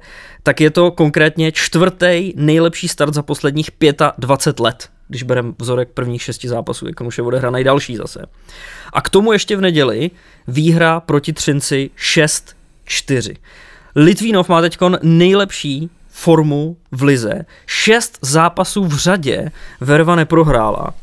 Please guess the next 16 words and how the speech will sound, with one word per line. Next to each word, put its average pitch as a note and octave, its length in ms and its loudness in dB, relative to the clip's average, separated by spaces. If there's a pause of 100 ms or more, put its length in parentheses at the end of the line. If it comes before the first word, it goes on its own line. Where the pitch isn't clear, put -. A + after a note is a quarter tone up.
(1300)
To D#3+ 80 6
znamená, E3+ 460 4
jinými F3 300 2
slovy, C3+ 480 -2
v - 80 -16
téhle F3+ 220 2
sezóně E3 500 -2
prohrála D3 420 2
jenom D#3 200 0
jednou. D3+ 440 0 (1500)
A A#2+ 220 0
druhý G3+ 400 4
místo F#3+ 500 0 (160)
v - 120 -20
Tipsport - 500 -2
Extralize, C#3 800 0